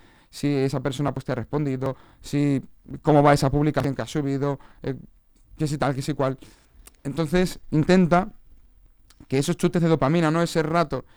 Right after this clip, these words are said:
en el que estés mirando el móvil, sea ya, pues, cuando hayas hecho lo importante o en momentos concretos en tu día a día, pero que no sea un coger el móvil constantemente, tenerlo al lado y mirarlo,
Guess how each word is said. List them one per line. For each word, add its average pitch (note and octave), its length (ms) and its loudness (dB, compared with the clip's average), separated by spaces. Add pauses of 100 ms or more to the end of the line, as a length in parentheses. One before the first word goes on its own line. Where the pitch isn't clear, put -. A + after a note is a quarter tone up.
(180)
en C#3 240 -2
el C3+ 100 -4
que C3+ 60 -6
estés - 320 -4 (280)
mirando D3 340 2
el D3+ 60 4
móvil, D#3 320 2 (400)
sea F3 240 2
ya, F3+ 160 4
pues, D3+ 120 -6
cuando D3 200 0
hayas D3+ 160 4
hecho D3 160 -4
lo C#3+ 80 0
importante D#3+ 680 0 (240)
o D3+ 100 2
en D#3 80 4
momentos D#3 300 0
concretos D#3 460 -4
en D3+ 100 0
tu C#3+ 120 -6
día D3 120 0
a D3 60 2
día, D#3+ 140 2
pero D3 160 -2
que D3+ 100 -4
no D#3+ 80 -2
sea E3+ 180 0
un E3 320 -2 (140)
coger D3+ 260 -4
el D3 60 0
móvil D3+ 280 0
constantemente, C#3+ 680 -4
tenerlo C#3 260 -2
al C#3 80 0
lado C#3 160 -4
y C3+ 60 -4
mirarlo, C#3 460 -2